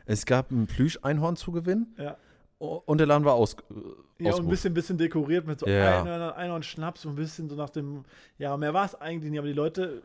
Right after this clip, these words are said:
Speaker 2: ja, irgendwie
Speaker 1: Ja.
Speaker 2: mit dem Wort Einhorn dachten die, „Da muss ich hin.“ Ich hab
Speaker 1: Ja.
Speaker 2: keine Ahnung,
Speaker 1: In den
Speaker 2: warum.
Speaker 1: Laden war nie was los, aber in den Abend so,
Speaker 2: Aber
Speaker 1: zack,
Speaker 2: es gibt
Speaker 1: rappelvoll.
Speaker 2: halt immer, wenn irgendwas auch mal so kurz Trend ist und
Speaker 1: Ja.
Speaker 2: dann nimmt man diese Trends halt auch ganz gerne halt mit.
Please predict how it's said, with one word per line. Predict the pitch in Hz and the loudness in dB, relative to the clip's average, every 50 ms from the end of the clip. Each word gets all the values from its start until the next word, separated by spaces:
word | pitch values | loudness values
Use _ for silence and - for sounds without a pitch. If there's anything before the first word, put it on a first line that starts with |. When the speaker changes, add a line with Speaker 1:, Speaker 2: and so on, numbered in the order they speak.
| _ - | _ -10
Speaker 2:
ja, | 175 196 226 | -10 -8 -6
irgendwie | 202 185 202 202 - | -4 -4 -2 -2 -2
Speaker 1:
Ja. | 202 | -2
Speaker 2:
mit | 180 | -2
dem | 185 185 | -2 -2
Wort | 175 180 165 - | -2 -2 -4 -4
Einhorn | 180 202 233 240 226 220 226 220 | -6 -8 -6 -6 -4 -4 -2 -2
dachten | 214 214 208 - | -4 -4 -6 -8
die, | 202 170 | -4 -2
„Da | 185 180 | 0 0
muss | 180 180 170 | 0 -2 -2
ich | 180 - | -4 -6
hin.“ | - 165 147 131 123 | -6 -6 -6 -6 -8
Ich | - | -14
hab | 160 - | -8 -6
Speaker 1:
Ja. | 104 95 | -4 -4
Speaker 2:
keine | 90 - - - | -4 -6 -6 -8
Ahnung, | - - - 202 196 | -8 -6 -6 -2 2
Speaker 1:
In | 110 | 4
den | 101 | 4
Speaker 2:
warum. | 107 110 117 | 4 6 6
Speaker 1:
Laden | 123 127 139 | 6 6 6
war | 131 123 | 4 2
nie | 139 160 | 2 2
was | 165 139 - | 2 2 2
los, | 143 147 147 | 2 0 2
aber | 123 113 110 | 2 2 2
in | 110 | 2
den | 117 127 120 | 0 0 0
Abend | 117 147 123 | 0 0 0
so, | 110 113 | 0 -2
Speaker 2:
Aber | 104 - | -2 0
Speaker 1:
zack, | - 120 120 | 0 0 0
Speaker 2:
es | - | -2
gibt | - - 87 - | -4 -6 -4 -4
Speaker 1:
rappelvoll. | 269 262 165 156 | -2 -2 -2 -4
Speaker 2:
halt | - - - - 151 170 | -6 -10 -16 -18 -14 -12
immer, | 175 170 165 156 | -8 -8 -6 -4
wenn | 156 165 180 175 - | -4 -6 -6 -6 -8
irgendwas | 180 180 185 180 165 165 | -8 -8 -6 -8 -8 -8
auch | 175 170 | -10 -8
mal | 180 185 185 | -6 -6 -6
so | 175 180 | -6 -6
kurz | 180 - - 202 196 - - | -6 -4 -4 -4 -4 -6 -10
Trend | - - - 180 196 214 214 | -8 -4 -2 -2 0 -2 -2
ist | 214 202 208 208 208 208 - - - - | 0 2 2 2 0 -2 -8 -18 -14 -8
und | 175 175 175 175 | -6 -4 -2 -2
Speaker 1:
Ja. | - 87 85 160 80 80 | 0 0 0 0 -2 -4
Speaker 2:
dann | - 160 160 165 | -4 -6 -8 -8
nimmt | 156 170 170 175 - | -6 -8 -8 -6 -8
man | 175 165 | -8 -8
diese | 160 160 165 | -8 -8 -10
Trends | 160 - - 165 170 175 - | -10 -8 -8 -8 -8 -8 -8
halt | 165 156 | -8 -8
auch | 143 151 143 | -8 -10 -10
ganz | - 151 139 - | -12 -12 -14 -12
gerne | - 143 143 147 143 135 | -10 -10 -10 -8 -8 -8
halt | 131 131 131 - | -10 -10 -10 -10
mit. | 139 147 151 151 - _ | -10 -10 -10 -10 -14 _